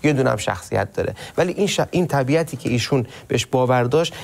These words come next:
انگار ترکیبی از دو تا طبیعت‌های مسیح بود. می‌اومد این طبیعت‌ها رو با هم قاطی می‌کرد،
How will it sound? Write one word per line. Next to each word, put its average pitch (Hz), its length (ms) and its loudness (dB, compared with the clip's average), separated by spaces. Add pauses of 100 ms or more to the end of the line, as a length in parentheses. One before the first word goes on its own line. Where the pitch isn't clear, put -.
(140)
انگار 143 300 2
ترکیبی 151 600 0
از 143 100 0
دو 135 120 2
تا 135 100 4
طبیعت‌های 120 540 2
مسیح 110 360 0
بود. 101 160 -4 (240)
می‌اومد 151 280 4
این 147 140 0
طبیعت‌ها 131 440 2
رو 147 80 4
با 127 120 2
هم 143 100 2
قاطی 123 300 0
می‌کرد، 156 560 0